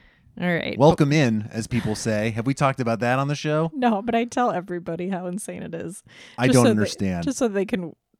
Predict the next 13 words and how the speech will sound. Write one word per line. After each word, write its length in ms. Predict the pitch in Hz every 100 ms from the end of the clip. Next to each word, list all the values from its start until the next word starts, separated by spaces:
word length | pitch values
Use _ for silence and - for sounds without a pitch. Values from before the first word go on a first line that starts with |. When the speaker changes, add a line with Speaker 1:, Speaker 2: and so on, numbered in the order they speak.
| -
Speaker 1:
also 280 | 170 190
notice 380 | 160 147 156 185
it 100 | 185
and 120 | 160
be 100 | -
upset. 400 | - 185 - - -
<laughs> 60 | 117
Speaker 2:
Okay, 380 | - 110 87 - -
people 300 | 123 120 117
say 260 | 113 104
this. 360 | 92 85 - -
Listen 340 | 104 107 - 104
up. 200 | 87